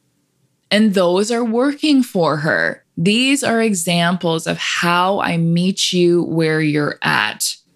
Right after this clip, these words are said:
when we work together. And I want you to also take away too from this episode,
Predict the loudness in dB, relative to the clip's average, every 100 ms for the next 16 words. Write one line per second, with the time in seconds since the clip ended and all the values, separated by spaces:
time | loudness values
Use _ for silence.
0 | _ _ 0 0 0 0 0 -2 -2 0
1 | 0 0 -2 -4 -16 -8 -2 0 0 0
2 | 0 -2 -2 -2 0 -2 -2 -4 -2 -2
3 | -2 -4 -2 -2 0 -2 0 -2 -2 0
4 | 0 -2 -4 -6 -4 -4 -2 -4 -2 0
5 | 0 -4